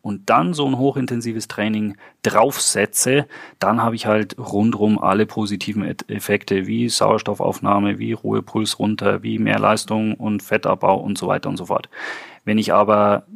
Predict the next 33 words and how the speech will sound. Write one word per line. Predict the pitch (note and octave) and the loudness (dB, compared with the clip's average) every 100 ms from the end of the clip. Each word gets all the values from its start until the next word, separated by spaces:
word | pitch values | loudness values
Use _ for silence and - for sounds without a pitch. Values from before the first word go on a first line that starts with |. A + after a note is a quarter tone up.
| - | -8
ohne | - F#3 G3+ C3 | 0 4 4 2
diese | A2 G2+ G2 | 0 -2 -2
Grundlage | G#2 G#2+ F#2 F#2+ G2 F#2+ F#2+ - - _ | 0 0 2 2 2 0 -2 -4 -10 _
zu | - D3+ E3+ | -4 -2 0
intensiv | - - G#2 G#2 A2 A2 - - | 2 2 0 -2 -4 -6 -8 0
einsteige | A#2 F3+ G#3 - G2 G2 F#2+ F#2 | 2 4 2 2 2 2 2 -2
in | F#2+ | -2
mein | F#2+ F#2+ | -2 -2
Training, | - G#2 C3 A#2 | -2 0 0 0
habe | G#2 | -4
ich | |
die | - - | -8 -6
riesengroße | A2+ E3 E3 C3 B2+ B2 - G#2 | -4 -2 0 0 2 0 -2 -4
Gefahr, | G2+ G#2 A2+ | -2 2 2
dass | B2+ A2+ | 2 -6
ich | G#2 | -8
über | G2 G#2+ | -8 -6
diese | G2 G#2 F2+ | -6 -6 -8
hohe | - - B2+ B2 | -8 0 2 2
Katecholaminausschüttung, | - G2+ - A2+ G#2 G#2+ D3+ C#3 C3 D3 C#3+ D3 C#3+ | 2 0 -2 -4 -2 0 0 0 0 -4 0 2 2
also | - - - _ | -4 -8 -14 _
Stresshormone, | - - - - - C3+ C3+ C3+ C#3 C3+ A2 | -10 -2 0 0 4 4 4 4 4 2 0
Adrenalin, | A2 A#2 A2+ A#2 A2+ A#2+ - | 0 0 0 -2 0 -2 -2
Dopamin, | A2 A#2+ A2+ A2+ A#2 A2 | -2 0 0 0 -2 -6
wie | G#2+ | -6
sie | - | 0
alle | G#2+ G#2 | 0 4
heißen, | A2+ A#2 D3 - - - - - A2+ | 2 4 0 0 -8 -14 -14 -6 0
letztendlich | A2 - A#2 B2 A#2+ | 2 2 0 2 -2
genau | - A2 A2+ | 0 2 4
den | A#2 G#2+ - | 2 0 0
gegenteiligen | B2+ D#3 D3 - G2+ G#2 G#2 G2+ | 2 4 2 4 2 2 0 -4
Effekt | - A2 - - | 0 0 -2 -10